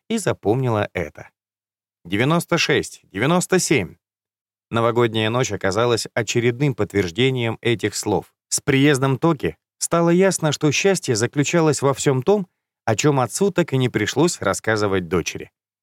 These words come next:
Главной составляющей душевного покоя вновь оказывалось то, что не произошло. Девяносто девять. Вместе с сотым ударом колокола стихли разговоры, все вокруг погрузились в тишину. Сто два,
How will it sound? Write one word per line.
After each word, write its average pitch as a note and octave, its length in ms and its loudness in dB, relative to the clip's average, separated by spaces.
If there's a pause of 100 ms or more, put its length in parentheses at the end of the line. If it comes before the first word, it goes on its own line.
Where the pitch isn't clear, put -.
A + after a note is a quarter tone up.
(280)
Главной B2+ 460 0
составляющей B2+ 760 0
душевного B2 540 0
покоя A#2+ 500 2 (240)
вновь B2 380 0
оказывалось A2 680 0
то, E3+ 240 2 (140)
что - 240 0
не E3 120 2
произошло. G2 680 -2 (520)
Девяносто A2 600 0
девять. E2+ 400 -6 (300)
Вместе C3+ 520 0
с - 60 -2
сотым D3+ 380 0
ударом B2 380 0
колокола C3 520 0
стихли - 380 -2
разговоры, F#2 640 0 (320)
все - 180 2
вокруг C#3+ 400 0
погрузились G#2 640 -2
в - 80 -20
тишину. F2+ 500 -6 (480)
Сто - 260 -2
два, G#2+ 320 0